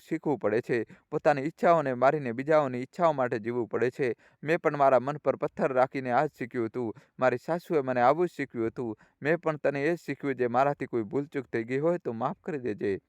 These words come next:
રાધિકાજી તો આ સાંભળીને રડી પડ્યા હતા. તેને ખબર જ નહોતી કે આ કઠોર માણસની અંદર એક નાજુક દિલ પણ છે. તેને પોતાની સાસુના પગ પકડી લીધા અને કહ્યું, "માજી, તમે તો મારી માથી પણ વધીને છો. મારા મનમાં તમારા માટે કોઈ ખરાબ ભાવ નથી.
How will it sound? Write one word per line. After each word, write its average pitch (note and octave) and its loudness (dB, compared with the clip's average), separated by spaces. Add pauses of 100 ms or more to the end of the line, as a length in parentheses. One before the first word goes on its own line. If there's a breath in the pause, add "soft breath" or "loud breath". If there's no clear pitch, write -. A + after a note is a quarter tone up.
(260)
રાધિકાજી A2+ 0
તો A2 0
આ G2 2
સાંભળીને A#2 -2
રડી C3+ -4
પડ્યા G2 -2
હતા. F#2 0 (300 soft breath)
તેને C3+ -2
ખબર E3 4
જ C3 -4
નહોતી C3+ -4
કે B2 2
આ A2+ 6
કઠોર C#3 0
માણસની A#2 -4
અંદર A#2+ 0
એક A2 -4
નાજુક C3 -4
દિલ C3 -2
પણ G#2+ -6
છે. A2+ -2
તેને - -4
પોતાની C3 -2
સાસુના C3+ -4
પગ C3 -4
પકડી C#3+ -4
લીધા A#2 2 (260 soft breath)
અને A#2+ -4
કહ્યું, B2 -2
"માજી, C#3+ -6 (240)
તમે C3+ 0
તો B2+ 0
મારી A#2+ 2
માથી C#3+ 0
પણ C#3+ 0
વધીને B2+ -4
છો. A2+ -2 (260 soft breath)
મારા C#3+ 8
મનમાં D#3+ 2
તમારા C#3+ 2
માટે C3+ 0
કોઈ D#3+ -4
ખરાબ A#2+ 2
ભાવ G#2+ 4
નથી. G#2+ -4